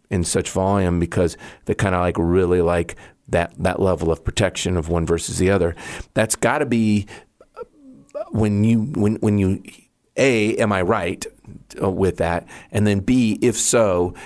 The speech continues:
how do you educate people so that when they're frustrated with a particular tree that they plant, they're just planting it in the wrong spot,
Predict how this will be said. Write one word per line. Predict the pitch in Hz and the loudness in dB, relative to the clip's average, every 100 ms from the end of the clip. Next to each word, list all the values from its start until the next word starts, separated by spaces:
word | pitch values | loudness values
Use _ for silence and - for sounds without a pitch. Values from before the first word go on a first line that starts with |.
| - | -16
how | - - 131 | -6 -2 0
do | |
you | 123 - | 2 2
educate | 110 110 107 104 95 - | 0 0 -2 0 0 0
people | 95 90 90 | 0 0 -2
so | - 92 | 0 0
that | 90 90 90 - - - _ _ | 2 0 -2 -8 -20 -20 _ _
when | - 101 95 | -2 0 2
they're | 87 | 0
frustrated | - 117 120 - - 95 92 90 | 0 0 0 0 0 0 2 2
with | 90 | 0
a | 90 | 0
particular | - 107 95 92 82 | -2 -2 0 0 0
tree | - 107 117 90 87 | 0 0 2 2 0
that | 87 | 0
they | 92 | -2
plant, | 87 90 87 87 - - - | -2 -2 -2 -2 -6 -18 -4
they're | 110 | -2
just | 101 - | 0 0
planting | 110 110 98 95 | 0 0 2 0
it | |
in | 67 | 0
the | 90 | 0
wrong | 95 87 82 | 2 0 -4
spot, | - 92 82 | -4 -2 -4